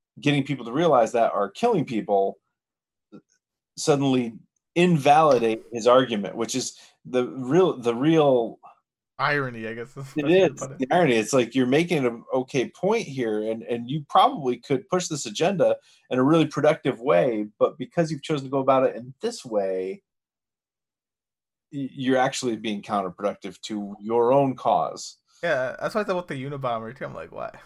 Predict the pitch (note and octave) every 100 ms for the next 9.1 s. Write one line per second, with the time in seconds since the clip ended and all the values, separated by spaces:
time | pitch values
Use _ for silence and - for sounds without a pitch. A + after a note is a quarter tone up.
0 | _ F3+ D3+ C3+ C3 B2 B2+ C3 A#2+ C3
1 | B2+ - C#3 - _ _ _ - G#2+ -
2 | B2+ C#3 - - _ A#2 A2 C3+ - _
3 | _ _ _ - _ _ _ - - G2+
4 | F#2 - _ _ - A#2+ A#2+ A#2 A#2+ B2+
5 | - - _ _ - - _ _ - C3+
6 | D3+ F#3+ F#3+ - - _ - A#2+ - B2
7 | A#2 A2 C3 A2+ A#2 A2 - G#2+ - C#3
8 | A2+ G#2 B2 A#2 G#2 G2+ F#2 F#2 F#2+ F#2+
9 | G2